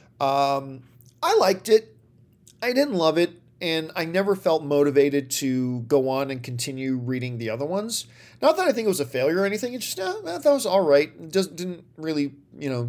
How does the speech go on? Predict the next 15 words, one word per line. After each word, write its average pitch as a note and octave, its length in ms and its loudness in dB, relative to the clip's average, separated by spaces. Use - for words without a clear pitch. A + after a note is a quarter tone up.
do D3 160 -2
anything C3 300 -6
super A#3+ 380 -4
special B2 360 -2
to - 140 -12
me. G#2+ 140 -10
I'm A#2 140 -8
glad F3 260 2
I, C3+ 260 0
I B2+ 100 -2
listened C3+ 360 -4
to A#2 140 -4
it, A2 120 -6
but A#2+ 240 -6
yeah, G#3 200 2